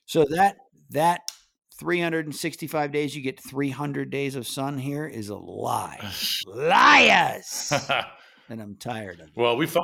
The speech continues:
Speaker 1: Tired
Speaker 2: we
Speaker 1: of
Speaker 2: finally
Speaker 1: it.
Speaker 2: got rain today, and we needed it too, big time. But, um, well, I'll tell you where they got some rain yesterday in Canada at the R B C. And, you know, the R B C is not,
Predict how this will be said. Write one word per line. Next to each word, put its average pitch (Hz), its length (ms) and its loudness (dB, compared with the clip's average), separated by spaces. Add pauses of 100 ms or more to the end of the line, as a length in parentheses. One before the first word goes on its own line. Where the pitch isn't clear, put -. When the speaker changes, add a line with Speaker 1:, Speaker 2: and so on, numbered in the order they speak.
(200)
Speaker 1:
Tired 247 160 6
Speaker 2:
we 311 80 8
Speaker 1:
of 294 60 8
Speaker 2:
finally 196 260 4
Speaker 1:
it. 120 40 -6
Speaker 2:
got 110 180 2
rain 113 200 0
today, 110 240 2
and 107 80 0
we 110 80 -4
needed 95 260 -2
it 80 120 -8 (320)
too, 98 220 -8
big 95 200 -10
time. 76 260 -8
But, 80 180 -8 (100)
um, 82 380 -8 (380)
well, 143 120 2
I'll 143 60 -4
tell 190 140 4
you 214 80 2
where 175 140 6
they 139 120 0
got 139 200 2
some 131 220 -4
rain 139 440 0 (320)
yesterday 131 600 0
in 110 100 -2
Canada 107 680 -2 (300)
at 104 120 -8
the 110 100 0
R 120 220 2
B 110 180 -6
C. 110 540 -6 (640)
And, 101 440 -4 (360)
you 160 80 -6
know, 127 100 2
the 127 100 -4
R 170 180 4
B 147 160 -4
C 143 280 -6
is 113 160 -6
not, 117 380 -2